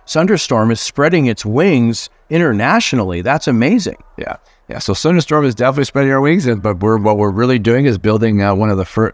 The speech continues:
Speaker 2: Kana is gonna become one of the first global cannabis brands. And that's really got us, uh, very, very excited. So, um, basically what happened about a year and a half ago, uh, Thailand decriminalized cannabis,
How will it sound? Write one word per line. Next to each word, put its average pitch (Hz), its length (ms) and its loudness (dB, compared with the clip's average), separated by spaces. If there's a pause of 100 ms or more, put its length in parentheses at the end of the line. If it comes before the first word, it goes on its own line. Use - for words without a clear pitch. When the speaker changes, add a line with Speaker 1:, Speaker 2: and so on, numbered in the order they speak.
Speaker 2:
Kana 123 300 0
is 107 120 2
gonna 104 200 2
become 104 320 2
one 104 100 2
of 95 80 0
the 90 80 0
first 104 340 -2
global 98 360 0
cannabis 87 440 -2
brands. 80 400 -4
And 80 140 -2
that's 95 280 -4 (340)
really 113 360 2
got 98 240 2
us, 92 260 -2
uh, 87 220 0
very, 92 360 0
very 87 220 2
excited. 82 480 -2
So, 90 300 -4 (380)
um, 90 420 2 (340)
basically 135 400 -2
what 110 140 2
happened 117 480 0
about 101 200 2
a 101 40 2
year 107 240 2
and 135 100 2
a 110 60 0
half 117 260 -2
ago, 82 380 -4 (220)
uh, 87 380 0 (380)
Thailand 110 580 0
decriminalized 90 960 0
cannabis, 95 640 -2